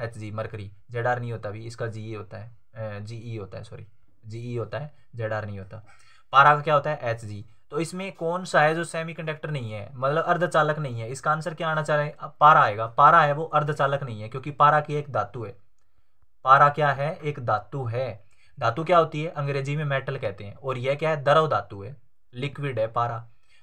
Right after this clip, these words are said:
और सारी ठोस धातु है, लेकिन यह लिक्विड, लिक्विड मेटल है पारा। और पारा का सिंबल मैंने आपको बता दिया एचजी। पारा किस में यूज़ होता है? थर्मोमीटर में। किस में यूज़ होता है? थर्मोमीटर में, ट्यूबलाइट में, इन सब में पारा डाला जाता है। अब आप सोचोगे पारा को अंग्रेजी में क्या बोलते हैं?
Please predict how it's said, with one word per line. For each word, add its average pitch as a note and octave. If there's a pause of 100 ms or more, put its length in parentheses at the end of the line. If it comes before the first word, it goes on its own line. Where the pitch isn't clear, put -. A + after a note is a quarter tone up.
(200)
और C3
सारी C#3
ठोस D3
धातु B2+
है, D3+
लेकिन C3
यह C3+ (120)
लिक्विड, C3+
लिक्विड C#3
मेटल A#2
है G#2+
पारा। A#2+ (360)
और A#2+
पारा C#3
का D3+
सिंबल C#3+
मैंने C3+
आपको B2
बता A2+
दिया B2
एचजी। G#2
पारा D3+
किस D#3
में E3+
यूज़ E3
होता C#3
है? D3 (220)
थर्मोमीटर G#2+
में। G#2+ (360)
किस C#3+
में D#3
यूज़ D3+
होता D3
है? D#3
थर्मोमीटर A2
में, A2
ट्यूबलाइट A#2+
में, G#2+ (260)
इन D#3+
सब C#3
में D3
पारा D3
डाला G#2+
जाता G2+
है। G2
अब C3+
आप C#3
सोचोगे B2+
पारा B2+
को B2
अंग्रेजी B2
में B2+
क्या B2+
बोलते A#2+
हैं? A#2+